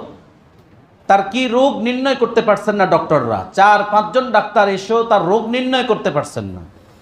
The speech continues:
পরিশেষে একদিন পরে ফলাফল দিল, এই রুগীকে মাসের পর মাস হসপিটাল থাকতে হবে।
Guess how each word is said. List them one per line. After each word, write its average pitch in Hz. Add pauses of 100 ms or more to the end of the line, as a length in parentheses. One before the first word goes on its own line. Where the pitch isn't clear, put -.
(600)
পরিশেষে 254 (360)
একদিন 220
পরে 233
ফলাফল 240
দিল, 226
এই 226
রুগীকে 233
মাসের 226
পর 226
মাস 196
হসপিটাল 208
থাকতে 160
হবে। 104